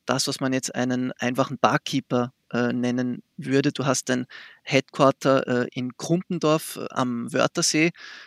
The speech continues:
Äh, ich weiß gar nicht mehr, wer mir das gesagt hat, aber irgendwer hat mal gesagt, äh, inoffiziell bist du eigentlich der Bürgermeister dort. Ähm, <laughs> dort laufen alle Geschäftsfäden zusammen,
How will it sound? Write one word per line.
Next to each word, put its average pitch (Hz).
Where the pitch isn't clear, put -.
Äh, 127
ich -
weiß 110
gar 147
nicht 143
mehr, 135
wer 127
mir 143
das -
gesagt -
hat, 131
aber 127
irgendwer 131
hat 131
mal 135
gesagt, 131
äh, -
inoffiziell 147
bist -
du 143
eigentlich 139
der 135
Bürgermeister 147
dort. -
Ähm, 143
<laughs> -
dort -
laufen -
alle 139
Geschäftsfäden 151
zusammen, 156